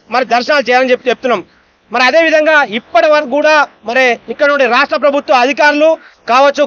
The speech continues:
గౌరవ ఎమ్మెల్యే కావచ్చు, ఈ రోజు వరకు కూడా అఖిల పక్ష సమావేశం జరపలేదు. మరి ఇవాళ మేము ఏకపక్ష ధోరణితో పోవద్దు, మేము అందరం మనందరం కలిసికట్టుగా రాజన్న గుడికి మేము మీ వంతుగా, మా వంతుగా మీ అభివృద్ధిలో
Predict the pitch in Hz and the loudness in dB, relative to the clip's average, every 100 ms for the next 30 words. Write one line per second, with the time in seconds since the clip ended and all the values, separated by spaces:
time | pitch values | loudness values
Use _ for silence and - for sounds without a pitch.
0 | 214 277 294 285 285 277 269 269 262 302 | 2 2 2 2 0 2 2 2 0 -2
1 | 262 _ _ 196 277 302 302 285 285 277 | -2 _ _ -4 0 2 2 2 0 0
2 | 277 285 254 - 285 277 269 247 254 226 | 0 0 0 -2 -2 -2 0 -2 -2 -2
3 | 233 240 233 220 180 190 220 208 156 _ | 0 2 0 -2 -2 -2 -2 -2 -4 _
4 | _ _ _ _ _ 202 269 285 277 269 | _ _ _ _ _ -4 0 0 0 0
5 | 269 262 175 185 285 349 320 294 233 254 | 0 0 -4 -2 0 0 -4 -4 -4 -2
6 | 247 262 277 254 220 262 208 285 311 - | 0 0 0 0 2 0 0 -2 -2 -8
7 | _ _ - 202 277 262 190 208 277 285 | _ _ -8 -2 0 0 0 -4 -4 -6
8 | 233 175 220 233 277 233 240 240 285 285 | -8 -8 -6 -2 -4 -4 -4 -2 -2 0
9 | 285 302 285 _ 165 202 247 269 269 220 | 0 0 -4 _ -6 -4 -2 -2 -2 -2
10 | 262 277 277 233 _ _ - - - - | -4 -2 -4 -4 _ _ -20 -20 -20 -8
11 | 190 285 285 247 262 240 247 277 254 208 | 0 0 2 0 0 -2 -2 0 0 0
12 | 247 247 269 294 269 208 247 233 247 233 | 0 0 0 0 0 0 -2 0 -2 -2